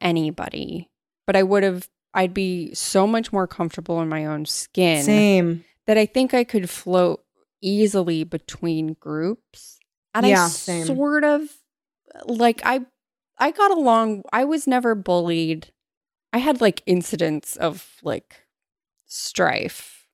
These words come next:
Speaker 1: within
Speaker 2: <laughs>
Speaker 1: groups, but, like, I was always
Speaker 2: Strife.
Speaker 1: kind of left out of it.
Speaker 2: Like, you were not the target.
Speaker 1: Yeah, but I was adjacent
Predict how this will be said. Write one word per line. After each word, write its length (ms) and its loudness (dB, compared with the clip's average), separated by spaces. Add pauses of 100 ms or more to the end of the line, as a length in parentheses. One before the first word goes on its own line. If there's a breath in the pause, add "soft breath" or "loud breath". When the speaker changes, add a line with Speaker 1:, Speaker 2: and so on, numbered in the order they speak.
Speaker 1:
within 440 -2
Speaker 2:
<laughs> 40 -12
Speaker 1:
groups, 460 -4
but, 160 0
like, 220 2 (340 loud breath)
I 160 2
was 180 2
always 320 6
Speaker 2:
Strife. 140 -12 (140)
Speaker 1:
kind 340 4
of 180 2
left 600 -2 (220)
out 240 2
of 160 0
it. 260 2 (640)
Speaker 2:
Like, 140 0
you 120 6
were 140 6
not 280 2
the 60 0
target. 540 -4
Speaker 1:
Yeah, 720 4 (120)
but 120 2
I 120 6
was 440 0
adjacent 840 -2